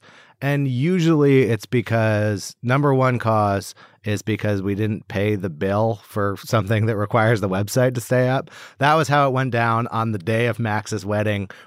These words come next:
with the entire I T infrastructure in a small village in Italy. But this time we looked and there was no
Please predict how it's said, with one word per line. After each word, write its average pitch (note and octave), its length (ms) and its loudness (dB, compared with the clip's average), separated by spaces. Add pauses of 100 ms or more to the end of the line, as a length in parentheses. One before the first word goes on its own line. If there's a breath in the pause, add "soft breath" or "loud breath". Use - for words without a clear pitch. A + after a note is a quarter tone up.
with C#3 260 2
the C#3+ 100 4
entire B2 520 2
I A2 200 0
T A2 260 -2
infrastructure G#2 880 -2
in G2+ 160 -4
a G2 80 -6
small G#2 300 -2
village G2+ 460 -4
in F#2 100 -6
Italy. A2 400 -2 (460 loud breath)
But C3 320 0 (260)
this D#3+ 240 4
time A2+ 480 2 (320 loud breath)
we B2 160 4
looked D#3+ 500 4
and A#2 240 2
there A#2 80 2
was A2+ 200 2
no C#3 420 2